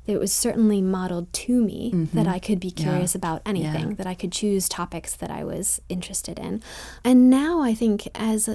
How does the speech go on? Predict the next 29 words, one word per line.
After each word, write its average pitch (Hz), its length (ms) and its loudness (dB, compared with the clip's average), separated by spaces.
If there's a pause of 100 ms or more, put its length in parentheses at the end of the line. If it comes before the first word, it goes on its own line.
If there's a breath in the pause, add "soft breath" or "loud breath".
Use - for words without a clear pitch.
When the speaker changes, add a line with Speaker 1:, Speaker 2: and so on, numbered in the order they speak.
(160)
Speaker 1:
as 214 220 -2
we, 208 360 0 (640)
in 220 240 4
the 202 360 -2 (440)
position 240 420 2
that 208 140 -2
I 226 140 2
have 208 500 -4
as 185 460 -4
a - 400 -8 (300)
researcher 247 420 -4
and 196 220 -6
professor 196 360 -6
at 190 300 -8
Penn, 240 340 0 (680 loud breath)
I 208 160 -4
want 208 640 -2
to 202 680 -4
give 190 380 -4
that 185 260 -10
kind 190 460 -4
of 196 180 -6
freedom 269 800 -6 (120 loud breath)
Speaker 2:
Mm-hmm. 180 280 -2
Speaker 1:
also 202 640 -4
to - 160 -10
students 185 500 -6
who 185 180 -8
are 175 280 -8